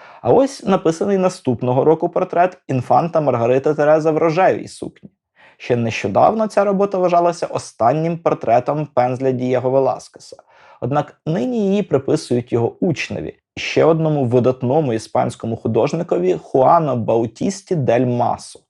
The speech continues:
А ось портрет авторства цього ж митця. Маргариті Терезі тут чотирнадцять, і вона тут дедалі більше нагадує формою обличчя та його кольором свою матір.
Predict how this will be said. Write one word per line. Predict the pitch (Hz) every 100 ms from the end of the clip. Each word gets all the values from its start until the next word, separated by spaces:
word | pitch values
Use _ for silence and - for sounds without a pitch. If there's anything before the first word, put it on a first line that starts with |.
| _ _ _ _
А | 110
ось | 117 208 - - _ _ -
портрет | 113 - 131 185 - -
авторства | 127 127 127 - 139 139
цього | - 113 113
ж | 156
митця. | 175 190 - 180 196 - _ _
Маргариті | 127 123 117 127 127
Терезі | 117 117 117 107
тут | 120 -
чотирнадцять, | 113 120 117 107 113 - - 160 - _ _ -
і |
вона | 123 208 269
тут | 220 170
дедалі | 190 175 240 196
більше | 151 214 -
нагадує | 139 131 160 160 143
формою | - 156 151 151
обличчя | 151 143 151 156 147
та | 143
його | 135 135
кольором | - 143 147 147 147
свою | 156 156 165
матір. | 170 156 - -